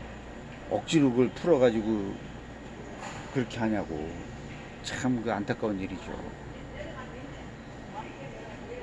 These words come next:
머지않아 주님께서 오시면 그때 여쭤봐도 됩니다. 그죠?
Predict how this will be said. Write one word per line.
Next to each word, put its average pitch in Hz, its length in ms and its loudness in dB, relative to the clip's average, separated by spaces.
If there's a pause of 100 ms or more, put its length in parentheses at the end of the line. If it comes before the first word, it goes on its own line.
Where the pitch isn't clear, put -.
(540)
머지않아 131 400 6
주님께서 123 460 2
오시면 117 520 2
그때 139 240 2
여쭤봐도 139 480 4
됩니다. 123 400 2 (1600)
그죠? 123 220 0